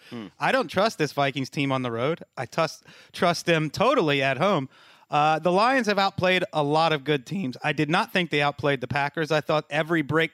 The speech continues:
Speaker 2: went their way for fifty minutes until about ten minutes to go in the fourth quarter when the break started going the Packers' way. Um, I understand why Lions fans are upset, but I did not think in any way that that was their game.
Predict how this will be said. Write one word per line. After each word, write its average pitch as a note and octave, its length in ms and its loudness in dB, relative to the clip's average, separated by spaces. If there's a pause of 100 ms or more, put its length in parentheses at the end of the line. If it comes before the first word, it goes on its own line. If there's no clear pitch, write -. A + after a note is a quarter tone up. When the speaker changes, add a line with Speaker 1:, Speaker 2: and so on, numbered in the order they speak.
Speaker 2:
went D#3 240 -2
their D#3+ 160 2
way E3 260 2
for C#3+ 160 -6
fifty C#3+ 380 -4
minutes B2+ 400 -6 (400)
until D3+ 440 0
about C#3+ 280 0
ten E3 180 0
minutes D3+ 220 -2
to D#3 60 -8
go D3 160 0
in C#3+ 60 0
the C#3 60 0
fourth D#3 260 -4
quarter F3+ 300 0
when C#3+ 120 -2
the C#3 40 -4
break D3 240 -2
started D3 300 -2
going C#3 200 -2
the C3+ 60 -4
Packers' D#3+ 440 -4
way. B2 260 -6 (540)
Um, C3+ 420 0 (880)
I E3+ 300 -2
understand E3 440 0
why D3+ 200 2
Lions C#3 340 0
fans C#3 260 -4
are C3 60 -4
upset, B2+ 340 -4
but C3 140 -4
I B2 60 -2
did B2+ 160 -8
not C3+ 200 -2
think C3+ 160 -6
in C3 100 -6
any B2+ 200 -6
way C3 180 -2
that A#2+ 200 -12
that C#3 160 -6
was B2 160 -10
their C3 200 -2
game. A2+ 400 -8